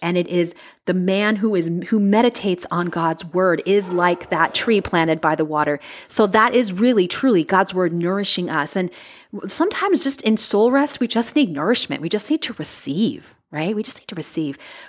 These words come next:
Recognize why this plays an important part in soul rest is because we can lose our perspective and we can get tired and we can forget that God is at work. We can think, "I just don't even know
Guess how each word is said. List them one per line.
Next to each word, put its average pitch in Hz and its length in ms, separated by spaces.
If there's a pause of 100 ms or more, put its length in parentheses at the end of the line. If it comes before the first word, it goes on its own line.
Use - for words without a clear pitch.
Recognize 220 640
why 233 180
this 294 160
plays 226 220
an 202 40
important 180 340
part 165 180
in 160 100
soul 160 240
rest 151 260
is 190 120
because 226 420 (680)
we 254 200
can 269 220
lose 262 180
our 247 80
perspective 147 800 (180)
and 185 120
we 196 100
can 254 160
get 262 160
tired 147 520 (100)
and 190 160
we 220 100
can 220 160
forget 190 560
that 180 160
God 165 200
is 160 120
at - 100
work. - 320 (240)
We 202 240
can 196 220
think, 180 480 (100)
"I 185 220
just 196 300
don't 175 160
even 160 260
know 139 320